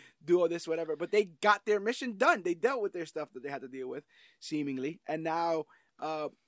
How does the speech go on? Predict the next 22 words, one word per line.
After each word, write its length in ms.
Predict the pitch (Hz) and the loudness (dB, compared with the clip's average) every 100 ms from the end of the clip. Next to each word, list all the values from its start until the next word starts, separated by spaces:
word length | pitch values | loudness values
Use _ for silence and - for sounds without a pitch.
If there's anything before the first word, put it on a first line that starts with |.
| _ | _
we're 160 | 151 | -4
in 240 | 165 185 185 | -2 -2 -2
this 140 | 196 | -2
situation. 400 | 202 180 180 170 | -2 -4 -4 -2
I 60 | 151 | -2
don't 160 | 180 | 0
feel 100 | 185 185 | 0 -2
like 100 | 175 | 0
they 60 | |
have 120 | 175 | -2
the 60 | 165 | -2
same 160 | 170 156 | -6 -8
teamwork. 320 | 185 165 - | -8 -10 0
But 220 | 156 202 - _ _ - | 6 6 6 _ _ -18
to 80 | 147 | -4
put 200 | 196 208 | 2 4
it 60 | |
back 200 | 214 208 | 6 4
to 80 | 185 | 2
Gar 440 | 165 170 170 185 - | 2 6 8 6 0
and 280 | 160 156 147 | -6 -6 -6
Soups 400 | - 165 - | 0 0 0